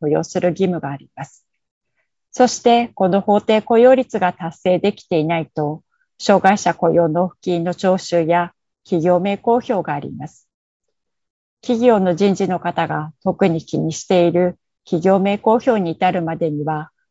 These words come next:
行政からの指導が入り、障害者雇用の雇い入れ計画書を作成することになります。実際に雇い入れ計画書作成命令の出された企業の人事の方とお話ししていると、二年間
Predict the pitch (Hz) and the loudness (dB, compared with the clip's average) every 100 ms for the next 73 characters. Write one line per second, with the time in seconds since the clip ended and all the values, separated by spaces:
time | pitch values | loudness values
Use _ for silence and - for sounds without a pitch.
0 | _ _ 196 196 - 175 - 170 160 156 | _ _ 2 2 2 0 2 0 0 -2
1 | 165 170 190 170 160 180 165 156 - 147 | -6 -2 0 0 -2 -4 -4 -4 -6 -8
2 | - _ _ _ - 226 190 185 202 - | -10 _ _ _ -4 0 2 4 2 0
3 | 185 208 185 170 151 143 - 156 139 170 | 0 2 2 2 0 -6 -12 -14 0 2
4 | 185 196 - 208 208 208 - 254 220 - | 4 2 0 -2 0 -4 -2 -2 -2 -4
5 | 170 - - 269 - 185 185 190 233 202 | -10 -4 0 0 0 0 -2 -2 0 0
6 | 160 143 131 139 156 _ _ _ _ _ | -4 -6 -6 -8 -10 _ _ _ _ _
7 | _ _ _ _ _ _ _ _ - 196 | _ _ _ _ _ _ _ _ -2 -2
8 | - 240 233 226 240 233 - 185 190 196 | 2 4 6 4 2 -2 -2 0 2 2
9 | 202 202 214 196 208 - 220 208 196 - | 2 0 -2 0 -2 -4 -8 -4 -6 -6
10 | - 208 196 214 214 190 170 143 170 202 | -4 -2 0 0 2 2 0 -2 -2 -2
11 | 196 196 180 214 175 190 165 160 - 202 | -2 -2 -4 -2 0 0 0 -4 -2 0
12 | 208 185 160 175 175 170 160 170 175 170 | 0 -4 -6 -2 -2 -2 -4 -4 -6 -8
13 | 175 - 190 185 180 175 160 156 165 _ | -10 -2 2 2 2 0 2 0 0 _
14 | - _ _ - 180 185 190 - 185 143 | -20 _ _ -6 -2 0 0 -2 -4 -4